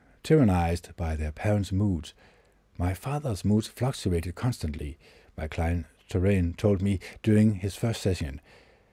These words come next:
"We'd be getting along just fine, and then suddenly, for no reason, he would blow up and yell at me about something." Then he'd insist I do something stupid, like go out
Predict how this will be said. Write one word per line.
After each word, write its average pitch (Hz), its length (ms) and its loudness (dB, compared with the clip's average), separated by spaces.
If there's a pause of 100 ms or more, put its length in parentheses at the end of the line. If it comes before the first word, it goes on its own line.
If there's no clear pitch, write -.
(140)
"We'd 107 220 4 (520)
be 107 100 -2
getting 107 280 4
along 90 360 4
just 87 180 -2
fine, 120 340 2 (240)
and 107 80 -4
then 120 120 -2
suddenly, 107 440 0
for 85 180 -4
no 85 140 0
reason, 101 460 0 (500)
he 120 220 0
would 113 260 0
blow 110 260 2
up 101 200 0 (320)
and 92 140 -2
yell 113 260 4
at - 120 -2
me 76 300 -4
about 85 400 -4 (220)
something." 92 560 0 (1900)
Then 92 140 0
he'd 90 180 2
insist 82 480 -2 (340)
I 92 140 -2
do 95 180 0
something 90 400 0
stupid, 120 380 0 (260)
like 107 340 -4
go 107 200 2
out 117 260 0